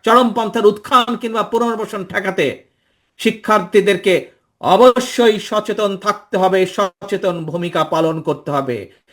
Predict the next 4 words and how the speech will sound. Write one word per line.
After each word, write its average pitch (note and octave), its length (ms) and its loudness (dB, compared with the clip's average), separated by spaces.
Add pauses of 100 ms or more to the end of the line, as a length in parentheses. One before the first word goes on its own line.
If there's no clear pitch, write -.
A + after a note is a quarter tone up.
(280)
যার F3+ 440 6
আহ্বান F3+ 520 4 (920)
এরই G3+ 320 6
ভেতরে F3 400 -2